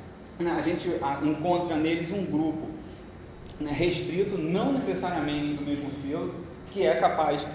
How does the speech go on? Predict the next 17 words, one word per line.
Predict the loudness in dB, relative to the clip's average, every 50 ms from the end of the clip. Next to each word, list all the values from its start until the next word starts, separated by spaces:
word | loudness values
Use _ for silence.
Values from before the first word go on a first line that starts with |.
| -10 -10 -10 -8
de | -8 0
causar | 4 4 6 6 6 6 4 4 4
doença, | 2 2 0 0 0 -2 -2 0 0 0 0 0 -2 -4 -8 -10 -12 -14 -14 -14 -14 -14 -14 -14 -14 -6 -2
né, | 0 2 2 2 2 2
nos | 0 0 2
seres | 2 2 2 2 2
humanos. | 4 4 4 4 2 2 -2 -4 -6 -8 -10 -10 -6
Então, | -6 -4 -2
se | -2
a | -2
gente | -4 -2
fosse | 0 0 0 0
colocar | 0 0 0 2 0 0
esse | -2 -2 -2 -2
reino, | 0 2 2 2 2 2 0 -2 -4 -4 -6 -8 -10 -10 -12 -12 -10
né, | -8 -6 -6 -4 -2
com, | -2 0 2 2 2 2 2